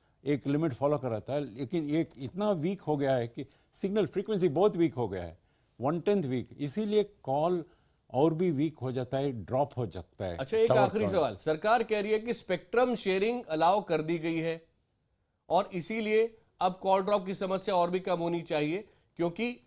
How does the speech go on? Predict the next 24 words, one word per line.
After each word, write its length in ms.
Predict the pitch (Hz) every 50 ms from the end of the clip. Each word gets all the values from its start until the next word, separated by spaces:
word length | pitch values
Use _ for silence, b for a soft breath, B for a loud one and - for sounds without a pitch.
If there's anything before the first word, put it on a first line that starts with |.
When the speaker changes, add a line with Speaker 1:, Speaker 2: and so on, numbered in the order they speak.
| _ _ _ -
Speaker 2:
एक 220 | 170 175 196 185
जिसके 280 | 180 190 180 - 208 196
पास 260 | 185 196 196 196 190
स्पेक्ट्रम 400 | - - 185 175 - - 196 190
खाली 280 | 175 - 165 160 185 202
पड़ा 220 | 175 196 190 196
है, 60 | 220
वो 100 | 226 208
दूसरों 300 | 180 175 170 - 196 196
को 120 | 190 196 190
हेल्प 260 | 180 175 175 170 -
करने 220 | 180 160 165 170
के 60 | 170 196
लिए 100 | 185 156
दे 140 | 143 143
सकता 280 | 135 143 120 - - 95
है। 100 | 85 - _ _ _ _ _ -
Speaker 1:
अम, 420 | 120 131 131 131 127 131 127 123 - - _ _ _ _ _ _ _ _ -
ये 100 | 110 120
भी 140 | 117 123 127
अच्छी 280 | 113 104 - - 131 123
बात 300 | 107 110 110 110 - 123
है। 180 | 123 135 131 b b b b -
अम, 420 | 104 110 113 117 113 113 107 117